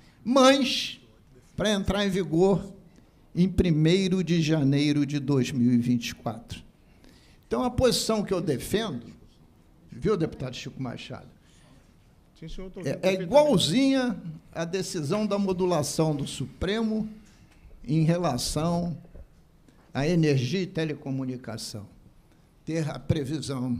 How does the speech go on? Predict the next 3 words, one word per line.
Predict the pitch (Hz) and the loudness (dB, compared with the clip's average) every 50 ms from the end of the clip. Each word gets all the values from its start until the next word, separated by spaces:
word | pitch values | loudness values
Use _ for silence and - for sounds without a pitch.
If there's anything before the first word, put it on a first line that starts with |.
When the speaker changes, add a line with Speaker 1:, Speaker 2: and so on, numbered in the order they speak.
| - 143 | -8 -12
Speaker 1:
de, | 160 123 123 - - - - - - - _ - - - - - - _ _ _ _ _ _ - - | -12 -10 -10 -8 -8 -10 -12 -14 -18 -20 _ -20 -20 -20 -20 -20 -20 _ _ _ _ _ _ -20 -14
dessa | 127 143 160 113 - - 131 | -10 -8 -8 -8 -6 -6 -2
redução | 120 131 190 214 190 170 165 - - - - 170 175 170 165 147 131 101 | 0 2 2 2 2 0 -2 -2 -2 -4 -2 -2 0 0 0 -2 -2 -4